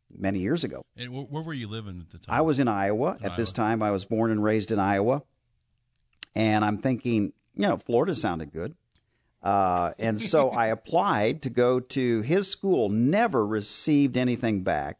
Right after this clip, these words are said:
Speaker 1: And I thought, "Well, maybe I should apply to Rhema. I don't have any other option. Uh, I'm not going to our denominational college." So I applied, and I heard back shortly that I was accepted.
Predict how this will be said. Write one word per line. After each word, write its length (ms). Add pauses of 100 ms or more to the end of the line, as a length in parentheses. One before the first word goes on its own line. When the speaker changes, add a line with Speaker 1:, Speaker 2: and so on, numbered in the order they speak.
(120)
Speaker 1:
And 100
I 80
thought, 260
"Well, 240
maybe 360
I 100
should 180
apply 340
to 60
Rhema. 320 (140)
I 100
don't 160
have 240
any 220
other 180
option. 480 (880)
Uh, 200
I'm 160
not 240
going 260
to 120
our 200
denominational 1000
college." 600 (920)
So 160
I 120
applied, 640
and 120
I 100
heard 280
back 360
shortly 480
that 160
I 100
was 160
accepted. 720